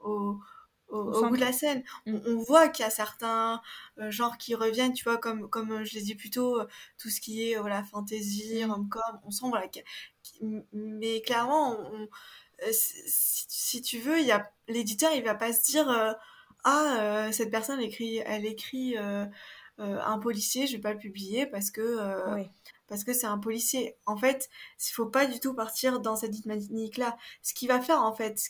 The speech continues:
Speaker 1: qu'un éditeur va choisir votre manuscrit, il y a plusieurs facteurs. Il y a, euh, déjà qu'il corresponde à la politique éditoriale, euh, de l'éditeur,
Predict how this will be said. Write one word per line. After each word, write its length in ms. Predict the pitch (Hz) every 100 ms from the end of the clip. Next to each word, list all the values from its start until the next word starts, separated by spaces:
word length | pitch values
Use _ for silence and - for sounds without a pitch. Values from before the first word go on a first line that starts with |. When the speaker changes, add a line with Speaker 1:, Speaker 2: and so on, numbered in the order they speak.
| -
Speaker 1:
qu'un 180 | 254 240
éditeur 540 | 233 233 247 254 220
va 100 | 226
choisir 540 | 226 233 214 226 240 - - - _ 202
votre 220 | 233 240
manuscrit, 540 | 233 208 - - 302
il 120 | 339
y 60 | 285
a 40 |
plusieurs 440 | - - 226 254 262
facteurs. 480 | 220 - - - - - - - -
Il 100 | 202
y 100 | 226
a, 340 | 254 269 254 214
euh, 240 | 208 202
déjà 240 | 208 226
qu'il 200 | 240 214
corresponde 440 | - 233 220 - 226
à 60 |
la 80 | 196
politique 560 | 190 196 202 - - -
éditoriale, 600 | 208 202 208 208 214 220 196
euh, 500 | 185 180 180 185 -
de 60 | 208
l'éditeur, 500 | 202 196 202 - -